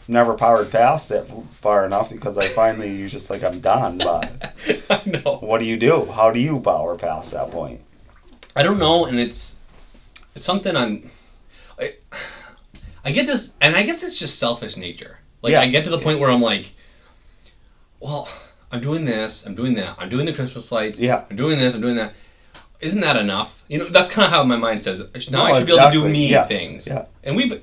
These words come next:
Speaker 2: we had this discussion kind of with,
Speaker 1: Yeah.
Speaker 2: with hobbies and stuff.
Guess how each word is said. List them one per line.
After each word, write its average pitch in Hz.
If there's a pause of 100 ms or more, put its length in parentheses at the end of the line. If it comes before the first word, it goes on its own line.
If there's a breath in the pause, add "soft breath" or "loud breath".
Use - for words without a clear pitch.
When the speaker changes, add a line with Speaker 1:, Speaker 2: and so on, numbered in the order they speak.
(220 soft breath)
Speaker 2:
we 262
had 190
this 147
discussion 120
kind 123
of 104
with, 110
Speaker 1:
Yeah. 113
Speaker 2:
with 123
hobbies 101
and 85
stuff. -